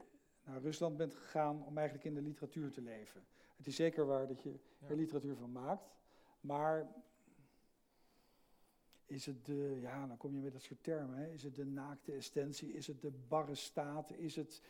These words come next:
Speaker 1: het echte leven, het volle leven, om met Reven te spreken? Wa-,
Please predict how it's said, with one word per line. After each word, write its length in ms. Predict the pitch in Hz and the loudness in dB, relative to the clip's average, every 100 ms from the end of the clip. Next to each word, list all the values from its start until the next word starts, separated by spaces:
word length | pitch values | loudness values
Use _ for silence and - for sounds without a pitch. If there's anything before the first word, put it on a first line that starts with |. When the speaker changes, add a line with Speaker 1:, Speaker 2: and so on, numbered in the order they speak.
| - | -8
Speaker 1:
het 160 | 143 | -6
echte 340 | - 175 - 151 | -2 -2 0 2
leven, 420 | 143 147 151 160 | 4 4 4 0
het 100 | 139 | -6
volle 340 | - - 165 147 | -2 4 6 6
leven, 380 | 131 143 160 180 | 2 0 0 -2
om 60 | |
met 140 | 151 139 | -6 0
Reven 300 | 151 151 151 | 4 4 0
te 60 | |
spreken? 440 | - - 151 143 - - - 135 | -8 -2 -2 -2 -8 -12 -16 -14
Wa-, 260 | - 160 180 | 0 2 2